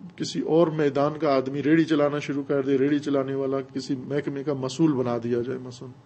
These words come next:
جج بنا دیا جائے، اس کا کام منڈی میں کام کرنا تھا، یہ کسی اور جگہ بٹھا دیا گیا۔ خوب ظاہر ہے جہاں کوئی کام معیار پر نہیں ہے، merit پر نہیں ہے، اس طرح سے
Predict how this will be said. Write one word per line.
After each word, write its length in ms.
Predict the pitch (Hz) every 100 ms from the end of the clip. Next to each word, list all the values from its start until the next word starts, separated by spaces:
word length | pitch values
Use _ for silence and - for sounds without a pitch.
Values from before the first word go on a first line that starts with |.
| -
جج 280 | 131 147 135
بنا 260 | 131 127 123
دیا 240 | 123 123
جائے، 180 | 127 107 - - - _ -
اس 140 | -
کا 100 | 143
کام 280 | 127 151 139
منڈی 280 | 139 147 165
میں 180 | 156 139
کام 200 | 151 147
کرنا 280 | 147 143 143
تھا، 140 | 143
یہ 120 | 131
کسی 220 | 120 123 135
اور 120 | 139
جگہ 220 | 135 131
بٹھا 300 | 131 131 123
دیا 180 | 120 120
گیا۔ 140 | 127 127 - - - - - - -
خوب 140 | 185
ظاہر 220 | 160 214 202
ہے 100 | 190
جہاں 400 | 175 156 160 180 - - - -
کوئی 220 | 185 175 165 - -
کام 320 | 156 156 147 - -
معیار 380 | 139 139 135 143
پر 180 | 139 135
نہیں 200 | 151 156
ہے، 60 |
merit 380 | 139 139 147 160
پر 120 | 170
نہیں 180 | 160 190
ہے، 180 | 190 180
اس 120 | -
طرح 200 | 165 147
سے 160 | 135